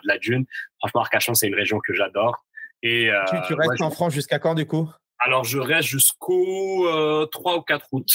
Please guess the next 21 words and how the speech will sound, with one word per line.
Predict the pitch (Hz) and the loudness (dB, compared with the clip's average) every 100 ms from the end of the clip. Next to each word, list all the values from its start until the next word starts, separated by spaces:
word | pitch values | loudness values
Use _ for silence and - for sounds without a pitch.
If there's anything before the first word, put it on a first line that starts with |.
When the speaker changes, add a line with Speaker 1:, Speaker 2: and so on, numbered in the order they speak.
| 110 | 0
Speaker 1:
J'ai | 110 | 0
pas | 123 | 0
encore | 131 127 - | 0 -2 -2
pris | 139 | -2
mes | 120 | -2
billets. | 110 113 131 151 160 165 | -2 -4 -2 0 0 -2
Speaker 2:
Ok. | 156 | -2
Speaker 1:
Et | |
ensuite, | 131 127 - | -2 -2 -6
après, | - - 135 | -4 -2 -2
après, | - 139 | -2 -2
je | |
vais | 139 | 0
faire | 135 117 | 0 -2
un | |
tour, | 117 131 113 | 0 0 0
euh, | 104 104 | 0 0
au | 113 | 0
niveau | 107 104 | 0 0
de | 98 | 0
l'Espagne. | 101 - | 0 0